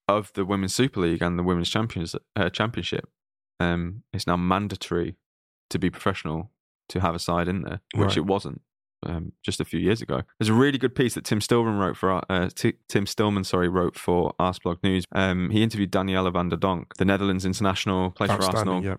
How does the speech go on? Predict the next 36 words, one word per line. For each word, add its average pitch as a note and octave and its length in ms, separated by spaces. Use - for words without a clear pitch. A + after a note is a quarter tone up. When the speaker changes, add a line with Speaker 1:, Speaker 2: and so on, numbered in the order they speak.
Speaker 2:
yeah, F#2 120
yeah. G2+ 160
Speaker 1:
She F#2+ 460
gave F#2 240
a F2+ 60
really F2+ 180
good E2+ 160
insight F#2 320
into F2+ 200
kind F2 200
of E2 80
what E2+ 160
the, F2 100
their F#2 200
day-to-day F2+ 500
is E2+ 120
like, E2 260
and F#2 80
it's, - 260
you F2+ 120
know, E2 140
how F2+ 200
professional E2+ 440
it E2+ 60
is E2+ 100
and E2 140
how F2 160
similar E2+ 320
to - 120
the E2+ 80
men's E2+ 280
it - 80
is E2 140
now. E2 220
And E2 100
it's, - 200